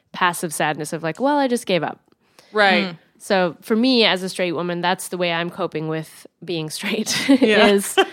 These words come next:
Speaker 2: <laughs>
Speaker 1: I, I need it to be defined exactly the way that I want it to be. And I think that that's happening with more and more women. Um,
Speaker 2: Yeah.
Speaker 1: and why more women are embracing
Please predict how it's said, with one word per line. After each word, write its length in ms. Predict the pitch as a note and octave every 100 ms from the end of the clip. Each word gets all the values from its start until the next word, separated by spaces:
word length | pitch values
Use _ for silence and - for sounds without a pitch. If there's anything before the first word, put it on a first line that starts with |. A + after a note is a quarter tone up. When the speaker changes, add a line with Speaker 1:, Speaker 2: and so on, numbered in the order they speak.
| F#4+ -
Speaker 2:
<laughs> 320 | E4+ - -
Speaker 1:
I, 360 | G3+ F#3 F#3 -
I 80 | G3
need 260 | G3+ A3 G#3
it 100 | G#3
to 80 | F#3
be 120 | F3
defined 380 | F3 E3 D#3+ D#3
exactly 680 | D#3+ D#3+ C#3+ D#3 D#3 D#3
the 120 | D3+
way 220 | D3 - B2
that 300 | E2 - _ _ _ _ -
I 100 | F3+ D#3+
want 200 | D3+ G2
it 80 | -
to 100 | -
be. 220 | D#2 G2
And 160 | - G3
I 40 |
think 180 | A3 G#3
that 120 | G3
that's 180 | F3 F3
happening 400 | F3 E3+ D#3+ D#3
with 180 | D#3 -
more 260 | E3 D#3+ D#3
and 100 | D#3
more 420 | D#3 D#3 D#3 D#3
women. 580 | D#3 D#3 - F2+ F3+ F3 _ _ -
Um, 100 | D#3+ F#3
Speaker 2:
Yeah. 280 | E3 D#3+ - _ _ _ _ _ _ _ _ -
Speaker 1:
and 220 | F3 F3 E3+
why 180 | E3+
more 180 | F3 F3
women 220 | E3+ E3+
are 100 | E3
embracing 720 | E3 D#3 D#3 D3+ - D#3 D#3